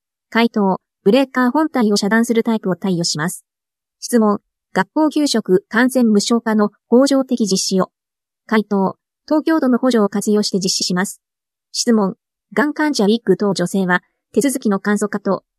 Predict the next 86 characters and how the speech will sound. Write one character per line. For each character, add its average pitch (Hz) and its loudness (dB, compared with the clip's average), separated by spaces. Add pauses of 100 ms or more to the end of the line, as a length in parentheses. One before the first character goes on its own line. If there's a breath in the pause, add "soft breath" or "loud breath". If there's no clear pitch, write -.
(120)
低 294 0
負 - -8
担 269 -4
と 208 -2
な 208 2
る 196 0
よ 165 -2
う - -8
配 233 2
慮 156 -2
を。 - -10 (640)
回 226 -2
答、 196 -2 (140)
オ 285 2
ン 269 2
ラ 285 0
イ 285 0
ン 285 0
申 285 -2
請 214 -2
を 185 0
導 185 2
入 185 0
し 180 -4
ま 185 -2
す。 - -16 (200)
最 247 0
大 233 0
十 233 4
万 269 0
円 240 2
を 233 4
助 190 -2
成 190 -4
し 185 -6
ま 180 -2
す。 - -16 (500)
質 247 -2
問、 208 0 (240)
練 208 2
馬 269 0
市 - -6
テ 208 -2
ク - -8
テ 294 -2
ク - -8
サ - -8
プ - -2
リ 196 0
で 185 -2 (200)
イ 208 2
ン 277 2
セ 294 -4
ン 294 -8
テ - -6
ィ - -4
ブ 269 0
事 233 0
業 202 0
を。 147 -8 (420)
回 233 0
答、 196 -2 (140)
令 294 2
和 233 2
六 233 -2
年 262 2
度 208 2
は 185 0 (180)
区 311 -4
内 269 0
公 233 2
衆 269 0
浴 269 -2
場 202 0
の 180 0
利 180 -2
用 208 2
券 180 -6
を 151 -6
配 220 -2
布 240 -2
な 233 0
ど 180 -2
し 175 -6
ま 156 -6
す。 - -16